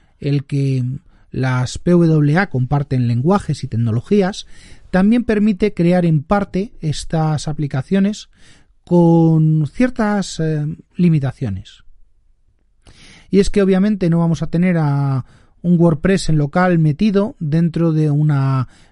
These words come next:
P W A de escritorio, pero sí podemos tener el acceso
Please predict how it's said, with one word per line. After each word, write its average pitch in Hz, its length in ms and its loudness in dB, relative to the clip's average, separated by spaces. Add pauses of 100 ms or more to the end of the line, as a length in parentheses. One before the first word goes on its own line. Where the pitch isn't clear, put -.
(100)
P 175 100 2
W 156 460 2
A 196 200 0
de 151 160 -2
escritorio, 175 640 -4 (880)
pero 170 280 4
sí - 280 -2
podemos 240 500 0
tener 208 440 0 (600)
el 202 180 4
acceso 139 720 -4